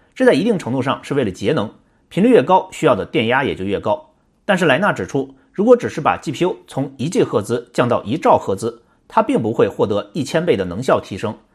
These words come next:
因为芯片的大部分能耗来自于比特翻转，也就是零变一、一变零的过程，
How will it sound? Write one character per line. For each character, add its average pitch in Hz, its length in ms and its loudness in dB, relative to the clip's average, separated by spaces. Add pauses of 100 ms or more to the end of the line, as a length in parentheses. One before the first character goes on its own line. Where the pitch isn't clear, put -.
(220)
因 214 140 2
为 226 80 8
芯 233 180 2
片 226 160 2
的 98 140 2
大 - 160 2
部 117 80 -2
分 123 120 -4
能 92 160 -4
耗 - 340 -2
来 113 120 -4
自 123 140 -4
于 120 100 -2
比 110 180 -12
特 123 160 -6
翻 202 200 -2
转， - 160 -2 (240)
也 113 120 -4
就 175 120 2
是 - 340 -6
零 101 160 -4
变 135 180 4
一、 165 280 -6
一 175 100 -6
变 165 180 0
零 95 120 -6
的 143 80 0
过 139 160 2
程， 92 160 -6